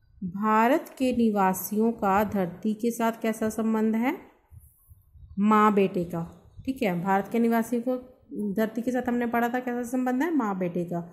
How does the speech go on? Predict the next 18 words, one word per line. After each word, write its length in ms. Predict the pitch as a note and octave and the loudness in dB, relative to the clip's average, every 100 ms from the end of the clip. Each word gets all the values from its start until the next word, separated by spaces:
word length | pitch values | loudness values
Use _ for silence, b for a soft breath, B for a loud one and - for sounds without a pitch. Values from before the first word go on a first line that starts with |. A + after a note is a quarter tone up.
| B _ - | B _ -2
धरती 300 | G3 G3 A3 | 0 0 -2
को 140 | G#3+ A3+ | 0 2
वो 160 | A3+ G#3+ | 2 2
माँ 180 | F#3+ G3+ | 0 0
मानते 380 | A3 A#3+ A#3+ | 0 0 0
हैं 80 | D4 | 0
और 120 | C#4+ | 0
वहाँ 280 | A3+ G#3 G#3+ | -2 -2 -4
के 160 | G#3+ G#3+ | -2 -2
रहने 220 | G3+ G3 | -2 -2
वाले 180 | G3 F#3+ | -2 0
लोग 280 | F#3+ F#3 F3+ | 0 -2 -4
जो 140 | F3+ G3+ | -4 -4
है 80 | |
अपने 220 | A#3 A3 F3+ | -4 -4 -6
आप 140 | E3+ | -4
को 140 | D4 G4 b b b - | -4 -6 b b b -20
उसका 320 | G3+ - F4+ | -10 -4 -4